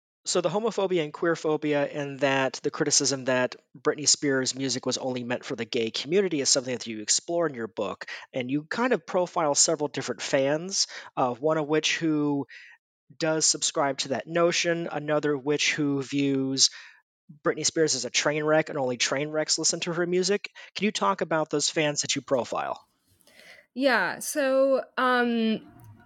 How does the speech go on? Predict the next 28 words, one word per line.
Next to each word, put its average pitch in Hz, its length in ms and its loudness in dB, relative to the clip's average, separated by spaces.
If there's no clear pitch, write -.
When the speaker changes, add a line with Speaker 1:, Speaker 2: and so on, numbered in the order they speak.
Speaker 2:
the 240 480 6
main, 311 840 4
so, 311 220 4
okay, 269 320 -2
so 262 420 2
in 285 520 4
two 269 160 0
thousand 220 320 2
seven, 180 800 2
it 208 200 2
was 254 140 4
kind 311 180 2
of 302 60 4
a 294 60 0
transitional 220 680 2
period 185 800 2
for 165 720 2
Britney - 360 6
fans 90 540 -2
because 277 380 4
she 294 160 2
is 285 120 4
a 262 80 2
celebrity 190 500 -2
was 131 160 0
changing 170 380 2
a 143 80 0
lot. 127 360 0